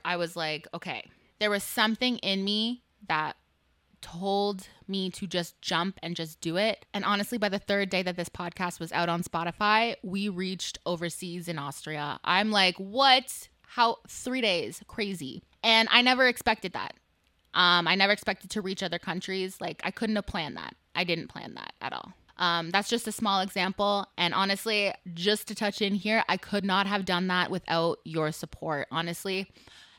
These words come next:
that also is another thing I was not expecting. I couldn't have expected all of the comments, all of the engagement, all of the people telling me that they relate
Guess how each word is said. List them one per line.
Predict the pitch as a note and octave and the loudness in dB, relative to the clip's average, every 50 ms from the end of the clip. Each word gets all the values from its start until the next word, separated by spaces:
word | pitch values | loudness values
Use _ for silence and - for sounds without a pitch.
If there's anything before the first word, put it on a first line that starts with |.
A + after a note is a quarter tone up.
| _ - | _ -2
that | F3+ F3 G#3 C4+ E4+ - | 6 8 10 10 10 8
also | - G#3+ B3+ B3 - A#3 G#3 G#3 | 8 6 6 6 6 6 6 6
is | G3+ G#3 | 4 2
another | G3+ G3+ F#3 F3+ F#3+ | 4 4 4 4 2
thing | F3+ - F3+ F3+ E3 | 0 0 -2 0 0
I | E3+ | 0
was | D#3+ E3+ D#3 D#3 | -2 -2 -4 -2
not | E3 E3+ F3 D#3 D#3 D#3 | -2 0 2 2 2 2
expecting. | D#3+ D#3 - - - D#3+ D#3+ - - C#3+ D#3+ D#3+ D3+ D#3+ - _ - | 0 -4 -8 -6 -6 -6 -6 -6 -8 -8 -8 -8 -10 -12 -12 _ -4
I | - - | -4 -2
couldn't | - - - D#4+ F#4 F#4 F#4 | -2 -2 0 0 0 2 2
have | F4 D#4 | 0 0
expected | D#4+ B3 - - G3+ G#3+ - A3 - | 0 -4 -2 -4 -4 -2 -2 -2 0
all | - F#3+ G3 G3 | 2 2 2 2
of | F#3 E3+ | 0 -2
the | F3+ | -6
comments, | - - G3 G3 F#3 E3 D3+ D3 C3+ D3+ - - | -6 -4 -2 0 0 0 0 -2 -2 -4 -6 -4
all | - F#3 F#3 | -2 -2 -2
of | F#3 | -2
the | F#3 G3+ G3+ | -2 -2 0
engagement, | G3 G3 F#3 - D#3 D#3+ F3 D#3+ - - D3+ G#2 A2+ - - - | 0 0 0 0 0 -2 -2 -2 -4 -8 -8 -8 -8 -8 -8 -4
all | - F3+ F#3 G3+ | -2 -2 0 0
of | A3+ A#3 A3+ G#3+ | 0 -2 -4 -4
the | G#3+ A#3+ A3 A3 G#3+ G#3 G#3 F3+ A2 - _ - - - - - - | -6 -4 -4 -2 -2 -2 -4 -6 -8 -10 _ -20 -20 -20 -20 -20 -16
people | - - A#3 A3+ - C4 B3 | -10 -8 -6 -2 0 0 0
telling | B3+ - - G#3 F#3+ F#3+ F#3+ G3 | 0 0 0 0 2 2 0 -2
me | F#3+ F#3+ | -4 -4
that | E3+ F3 E3+ - | -4 -4 -2 0
they | D#3+ D#3+ F3 | 0 0 0
relate | F3 F#3+ F#3 F3 D#3 D3 F3 A#3 C4 - _ | 0 -2 -2 0 0 0 0 -2 -2 -4 _